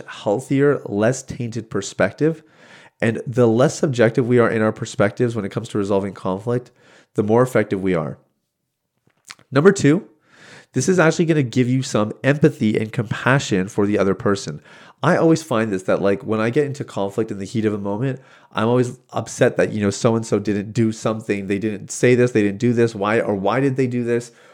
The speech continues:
Why did they say this? And it's hard for me to have any empathy for them when I'm kind of at the peak, right? When I'm upset. But then what I realize when I kind of back away from the situation, um, I actually had this with somebody on my team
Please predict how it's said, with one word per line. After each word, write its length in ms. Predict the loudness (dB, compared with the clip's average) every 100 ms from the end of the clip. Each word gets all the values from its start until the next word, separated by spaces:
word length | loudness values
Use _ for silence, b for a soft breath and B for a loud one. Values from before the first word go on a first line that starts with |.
| b
Why 180 | -4 0
did 140 | 0 2
they 100 | 0
say 240 | 0 0
this? 380 | 2 -2 -4 -12 b b b _
And 300 | -2 -2 -2
it's 180 | -4 -4
hard 220 | 0 0
for 180 | 0 -4
me 180 | -4 -4
to 120 | -2
have 140 | -2 -2
any 200 | -4 -10 -6
empathy 420 | -4 -2 -4 -4
for 140 | -2
them 220 | -2 0
when 120 | -2 -2
I'm 220 | -2 -4
kind 200 | -4 -2
of 80 | 0
at 120 | -2
the 60 |
peak, 360 | -4 -6 -6 0
right? 160 | 2 2
When 140 | 2
I'm 80 | 0
upset. 540 | -2 -4 -2 -2 -4 _ B B B B B B B
But 180 | 2 6
then 160 | 4 4 0
what 200 | 4 8
I 60 | 8
realize 640 | 6 6 6 6 4 4
when 120 | 4
I 120 | 4
kind 180 | 4 2
of 60 | 4
back 240 | 2 0
away 160 | 0 0
from 140 | -2
the 40 | -8
situation, 720 | -6 -2 0 0 -2 -6 -4
um, 300 | -2 -2 -2
I 100 | 0
actually 240 | 0 0 -2
had 100 | -2
this 120 | -6
with 120 | -8
somebody 240 | -8 -6
on 100 | -6
my 120 | -6 -8
team 440 | -6 -4 -4 -6